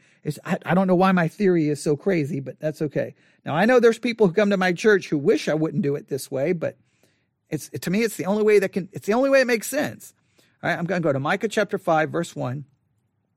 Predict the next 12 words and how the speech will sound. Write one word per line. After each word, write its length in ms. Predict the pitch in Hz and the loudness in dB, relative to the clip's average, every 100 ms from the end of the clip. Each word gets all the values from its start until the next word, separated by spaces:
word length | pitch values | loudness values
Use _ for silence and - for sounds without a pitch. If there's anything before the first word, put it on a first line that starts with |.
| _ _ _ _ _ _ _ _ - | _ _ _ _ _ _ _ _ -6
And 460 | 135 127 127 135 | -4 -4 -6 -8
let's 300 | - 143 - | -6 -6 -6
just, 360 | - 160 - - | -4 -4 -4 -8
again, 380 | 139 135 135 147 _ _ | -4 -4 -4 -8 _ _
we've 180 | 160 147 | -4 0
looked 180 | 240 - | 0 0
at 100 | - | -2
some 240 | 214 214 | 0 0
of 40 | 196 | 0
the 60 | |
commentaries 680 | - 185 175 151 143 139 123 | 0 0 0 -2 0 0 0
here. 340 | 143 135 139 | 0 0 0